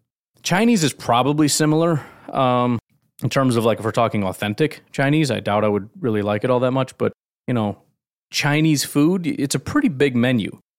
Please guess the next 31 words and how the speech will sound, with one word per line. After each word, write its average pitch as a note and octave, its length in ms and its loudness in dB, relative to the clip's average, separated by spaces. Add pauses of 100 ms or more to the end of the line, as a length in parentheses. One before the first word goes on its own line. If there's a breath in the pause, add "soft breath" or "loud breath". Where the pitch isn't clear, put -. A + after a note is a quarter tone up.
So D3 100 2
I, F3+ 240 2
I G3+ 180 0
would B3 220 2
borderline D#3+ 520 2
put C#3+ 180 -6
Chinese D3 420 2
ahead B2+ 220 0
of A#2 60 0
Mexican C#3+ 480 0
just C3+ 140 -4
because C3 260 0
if, A2+ 120 -4
if, - 180 -8
if B2+ 120 -6
you E3+ 160 2
said D#3 340 0
there's A#2+ 160 2
a A2+ 40 0
Mexican D3+ 420 0
restaurant C#3+ 340 0
over B2 120 0
there B2 140 4
and A#2+ 80 2
there's G#2+ 140 0
a G#2 60 -8
Chinese C3+ 400 0
restaurant A2+ 480 0 (180 soft breath)
and C3 100 0
you B2+ 80 2
can B2 140 0